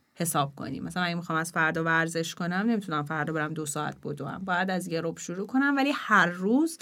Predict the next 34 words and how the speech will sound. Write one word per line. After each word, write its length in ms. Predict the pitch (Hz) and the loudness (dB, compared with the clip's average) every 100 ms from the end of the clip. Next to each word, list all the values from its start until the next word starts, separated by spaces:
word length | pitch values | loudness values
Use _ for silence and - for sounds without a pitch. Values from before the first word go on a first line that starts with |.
| - - - | -18 -18 0
یا 120 | 185 | 2
طبق 260 | 185 214 208 | 4 0 2
یه 140 | 202 | 4
برنامهٔ 420 | 196 165 170 185 | 8 8 6 4
منظمی 600 | 185 165 165 165 185 254 311 | 4 4 2 2 4 6 6
اون 120 | 294 | 4
کارو 240 | 285 285 | 2 2
بکنم 360 | 277 269 277 277 | 2 4 4 4
تا 140 | 285 | 4
روتین 440 | 233 185 220 302 247 | 4 4 6 6 6
زندگیم 540 | 160 156 143 135 - | 4 2 0 -2 -4
بشه. 320 | - - - - _ _ _ _ - - - - - | -4 -6 -8 -16 _ _ _ _ -20 -18 -18 2 10
روش 280 | 339 370 440 | 10 10 6
موفقیتی 600 | 370 233 226 214 208 247 277 | 10 10 8 4 4 2 2
که 180 | 262 | 2
اثر 260 | 190 190 180 | 2 4 4
مرکب 580 | 180 170 175 175 175 160 | 4 4 2 2 2 2
توصیه 400 | - 170 165 175 | 0 -2 0 -2
می‌کنه 320 | 170 180 196 | -2 0 2
اینه 180 | 254 302 | 4 2
که 140 | 302 330 | 0 -4
تصمیم 680 | - 214 208 - 233 269 302 | -4 -2 0 4 6 8 6
به 100 | 269 | 2
تغییر 540 | - 175 175 185 254 | 6 8 8 6 6
بگیرین، 600 | 175 165 160 151 156 165 - - - - - | 6 2 0 0 0 -2 -6 -18 -20 -6 8
براش 480 | 208 208 180 - - | 10 12 10 4 2
یه 140 | 240 | 4
برنامه‌ریزی 720 | 240 190 175 165 165 165 190 | 8 8 8 4 2 2 2
منطقی 600 | 170 165 160 160 165 151 156 | 4 4 2 0 -2 0 2
و 140 | 143 147 | 2 2
قابل 380 | 165 165 160 | 0 2 2
دسترسی 680 | 165 165 165 - 160 165 - | 2 2 2 -2 -2 -2 0
داشته 400 | 262 269 - 180 | 4 4 4 2
باشین 540 | 170 165 160 175 185 | 4 2 0 0 0